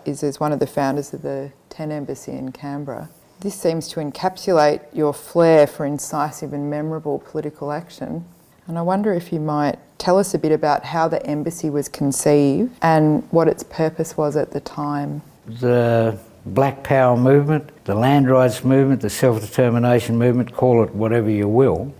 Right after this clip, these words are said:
Speaker 2: Back in nineteen seventy-one, they had created, we had created enough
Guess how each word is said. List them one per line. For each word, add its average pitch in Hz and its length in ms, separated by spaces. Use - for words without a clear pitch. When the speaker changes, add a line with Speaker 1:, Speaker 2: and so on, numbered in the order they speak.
Speaker 2:
Back 143 200
in 131 120
nineteen 120 380
seventy-one, 110 840
they 127 360
had 113 440
created, 113 840
we 98 360
had 98 280
created 107 640
enough 120 760